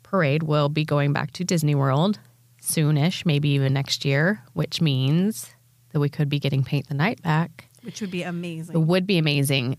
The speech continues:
Speaker 1: Do you picture it at Disneyland or California Adventure?
Speaker 2: Okay, I prefer it at California Adventure.
Speaker 1: I like the parade route at California Adventure better. It's wider, there's
Speaker 2: Mm-hmm.
Speaker 1: more space,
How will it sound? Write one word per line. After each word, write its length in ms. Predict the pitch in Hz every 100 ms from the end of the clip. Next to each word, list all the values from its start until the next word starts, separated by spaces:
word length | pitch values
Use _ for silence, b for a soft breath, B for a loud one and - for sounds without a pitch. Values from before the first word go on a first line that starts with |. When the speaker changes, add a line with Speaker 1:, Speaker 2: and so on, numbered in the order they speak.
| -
Speaker 1:
Do 280 | 170 180 180
you 240 | 185 185 175
picture 360 | 185 - 165
it 100 | 160 -
at 240 | 156 151
Disneyland 560 | 156 156 160 156 151 156
or 300 | - 147 147
California 500 | 139 160 139 151 139
Adventure? 400 | 135 165 - -
Speaker 2:
Okay, 180 | 269 269 -
I 160 | 233
prefer 340 | 349 320 214 220
it 80 |
at 60 | 208
California 440 | 180 160 180 175 160
Adventure. 380 | 156 170 151 151
Speaker 1:
I 180 | 175 214
like 200 | 240 -
the 60 |
parade 300 | - 175 156
route 220 | 160 156
at 60 | 156
California 500 | 170 151 147 156 147
Adventure 340 | 143 147 151
better. 360 | 143 143 143 147
It's 300 | 143 143 -
wider, 640 | 160 147 139 143 147 147
there's 180 | 147 143
Speaker 2:
Mm-hmm. 80 | 143
Speaker 1:
more 120 | 143
space, 480 | 139 139 139 131